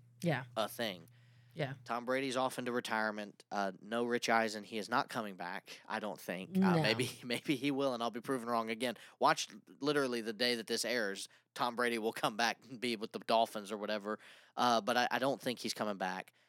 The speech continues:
Speaker 2: So the biggest
Speaker 1: No.
Speaker 2: mystery for the, the Buccaneers has to be quarterback.
Speaker 1: Yeah.
Speaker 2: Is Kyle Trask, you know, a guy that's twenty-five years old. He sat behind Brady for two years. There was another guy who did that and has actually played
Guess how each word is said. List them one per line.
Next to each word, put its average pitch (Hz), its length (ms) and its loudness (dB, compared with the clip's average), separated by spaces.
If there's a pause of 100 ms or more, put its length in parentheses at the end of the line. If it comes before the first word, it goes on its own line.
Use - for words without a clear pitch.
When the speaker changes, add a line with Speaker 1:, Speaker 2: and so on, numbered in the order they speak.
(220)
Speaker 2:
So 147 100 -2
the 143 80 2
biggest 151 260 6
Speaker 1:
No. 127 40 -2
Speaker 2:
mystery 135 340 0
for 120 160 -4
the, 107 120 -2 (140)
the 120 100 -4
Buccaneers 110 460 -2
has 120 200 0
to 107 80 -4
be 87 100 -10
quarterback. - 600 -12 (680)
Speaker 1:
Yeah. 131 220 -4 (200)
Speaker 2:
Is 127 180 2
Kyle 123 300 2
Trask, 107 560 2
you 107 80 -6
know, 98 220 -6
a 95 80 -6
guy 104 200 -2
that's 98 160 -6
twenty-five 110 500 0
years 101 160 0
old. 95 200 0
He 95 60 -6
sat - 320 2
behind 131 240 -2
Brady 135 240 2
for 107 120 -10
two - 160 -2 (160)
years. 95 300 -2 (600)
There 85 120 -6
was 98 200 -2
another 160 260 4
guy 170 160 8
who 170 140 2
did 196 220 2
that - 220 -4 (580)
and 110 120 -8
has 110 140 -2
actually 127 360 0
played 143 340 -2